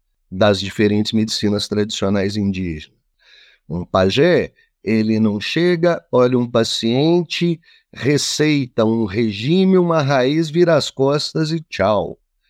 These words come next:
Pelo contrário, dependendo do diagnóstico dele, e tem diagnósticos do pajé,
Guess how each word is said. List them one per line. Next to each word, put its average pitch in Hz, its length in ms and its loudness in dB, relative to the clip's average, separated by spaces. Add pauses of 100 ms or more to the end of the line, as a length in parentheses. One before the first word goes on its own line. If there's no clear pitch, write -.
(220)
Pelo 92 240 -2
contrário, 123 720 0
dependendo 107 1000 2
do 78 240 -10
diagnóstico 87 1080 -4
dele, 98 460 -2
e 82 40 -6 (140)
tem 131 300 2
diagnósticos 101 1200 -2
do 98 240 -2
pajé, 90 640 0